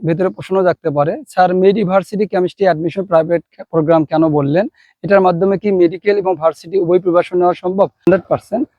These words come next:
প্রথমে আমরা ভার্সিটি শর্ট সিলেবাস অনুযায়ী A to Z কভার করব। তারপরে মেডিকেলের জন্য যে আমাদের বাকি এক্সট্রা টপিকসগুলো লাগবে, সেই টপিকসগুলো নিয়ে আমরা ক্লাস নিয়ে আসব। লাইভ এবং রেকর্ডেড উভয় ক্লাসের মাধ্যমে মেডিকেল এবং ভার্সিটির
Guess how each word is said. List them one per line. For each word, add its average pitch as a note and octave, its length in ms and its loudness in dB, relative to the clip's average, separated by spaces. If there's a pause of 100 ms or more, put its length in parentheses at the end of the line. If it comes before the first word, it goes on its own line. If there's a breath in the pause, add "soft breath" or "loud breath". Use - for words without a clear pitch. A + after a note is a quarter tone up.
(140)
প্রথমে A3 300 2
আমরা F3+ 280 2 (340)
ভার্সিটি E3+ 420 0
শর্ট F3 300 -2
সিলেবাস F#3 380 0
অনুযায়ী F3 380 2 (100)
A E3+ 120 4
to F3 200 -4
Z E3+ 120 -2 (120)
কভার D#3+ 240 0
করব। E3+ 320 -2 (180)
তারপরে G#3 400 2
মেডিকেলের G3+ 520 2
জন্য F3+ 380 -4 (200)
যে E3 180 2
আমাদের D#3+ 280 0
বাকি D#3+ 500 -2 (360)
এক্সট্রা - 300 -2
টপিকসগুলো D#3+ 480 0
লাগবে, D#3 360 0 (280 soft breath)
সেই G#3 160 2
টপিকসগুলো F#3+ 560 0
নিয়ে G3+ 280 2 (120)
আমরা D#3 280 -2
ক্লাস D3+ 320 -4
নিয়ে E3 140 0
আসব। D3+ 320 0 (360 soft breath)
লাইভ F#3 360 4
এবং G3 220 0 (140)
রেকর্ডেড E3+ 480 0
উভয় F#3 240 2
ক্লাসের F3+ 360 -2
মাধ্যমে E3 400 0 (200)
মেডিকেল E3+ 360 2
এবং F3+ 200 0
ভার্সিটির E3 540 -6